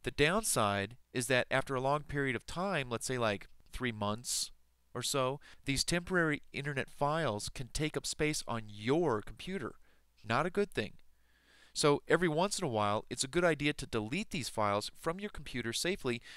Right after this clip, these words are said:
from within Internet Explorer itself. Once a day, once a week, et cetera. Here's how you do it. If you're using Internet Explorer,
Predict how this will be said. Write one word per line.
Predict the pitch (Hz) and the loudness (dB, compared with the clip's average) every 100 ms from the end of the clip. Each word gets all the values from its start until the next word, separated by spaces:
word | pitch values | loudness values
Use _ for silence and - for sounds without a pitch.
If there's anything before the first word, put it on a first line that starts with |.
| - | -14
from | - 156 | -2 0
within | 139 135 202 135 127 - - | 0 0 0 0 -4 -14 -4
Internet | 156 147 135 | -2 0 0
Explorer | 120 - 135 110 104 107 - | 0 -2 -2 0 0 -2 -4
itself. | 113 - 196 185 - - - - _ - - | -4 -2 -2 -4 -8 -16 -18 -20 _ -16 -4
Once | 123 117 | -4 0
a | |
day, | 117 113 117 113 110 | 2 2 2 -2 -4
once | 107 107 | -6 -4
a | |
week, | 107 107 104 | -2 -2 -2
et | |
cetera. | 120 113 101 101 - - - - - - | -2 0 -2 -4 -10 -18 -20 -20 -20 -4
Here's | 214 233 | 0 2
how | 180 | 2
you | 143 | 0
do | - 147 | -2 -4
it. | - - - - - - - - - - | -6 -16 -20 -20 -20 -20 -20 -20 -20 -8
If | 151 147 | -6 -2
you're | 151 | 0
using | 151 156 170 | 0 0 0
Internet | 123 127 156 | 0 0 -2
Explorer, | - 131 104 107 | -4 -2 -2 -2